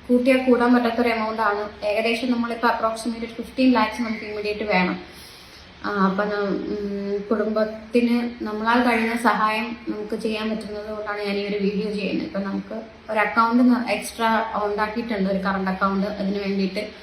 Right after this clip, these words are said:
ഞാൻ അതിൻ്റെ ഡീറ്റെയിൽസ് ഒക്കെ, ആ, ഞാൻ ഈ ഒരു വീഡിയോയുടെ കൂടെ തരും, ഡിസ്ക്രിപ്ഷനിലും കൊടുക്കും. ആ, മാക്സിമം നിങ്ങളെ കൊണ്ട് പറ്റുന്ന ഒരു ചെറിയ എമൗണ്ട് ആണെങ്കിലും,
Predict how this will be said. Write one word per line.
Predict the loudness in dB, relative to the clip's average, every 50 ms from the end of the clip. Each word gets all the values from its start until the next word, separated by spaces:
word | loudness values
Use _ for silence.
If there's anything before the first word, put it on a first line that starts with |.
| -20 -20 -20 -20 -20 -16 -10 -8
ഞാൻ | -4 -2 0
അതിൻ്റെ | 2 4 4 4
ഡീറ്റെയിൽസ് | 4 4 4 6 8 8 8 8 8 6 4
ഒക്കെ, | 2 2 0 0 -2 -4 -8 -14 -18 -20 -20 -20 -18 -10 -6
ആ, | -2 0 0 0 0 0 0 -2
ഞാൻ | -2 -2 -2 -4 -4
ഈ | -2
ഒരു | -2 0 0
വീഡിയോയുടെ | 2 2 2 4 2 2
കൂടെ | 0 0 -2 -4 -4 -2 -2 0
തരും, | 0 0 0 0
ഡിസ്ക്രിപ്ഷനിലും | -2 -4 -2 -2 -2 0 0 2 2 4 4 4
കൊടുക്കും. | 4 4 2 2 0 -4 -8 -8 -12 -18 -20 -18 -16 -14 -14 -14 -14 -16 -16 -10 -6
ആ, | -4 -2 -2 -2 -2 -4 -4 -6 -12 -14 -16 -18 -20 -20 -20 -20 -20 -20 -20 -20 -20 -20 -10 -4 0
മാക്സിമം | 2 2 2 2 2 4 6 8 8 6 6 2 0
നിങ്ങളെ | 0 0 0 0
കൊണ്ട് | 0 0 2 2 4
പറ്റുന്ന | 4 4 4 4 2 2 2 2 2 4
ഒരു | 4 4
ചെറിയ | 4 4 4 4 4 4
എമൗണ്ട് | 4 2 2 2 2 2
ആണെങ്കിലും, | 2 2 2 0 -2 -2 -2 -2 -2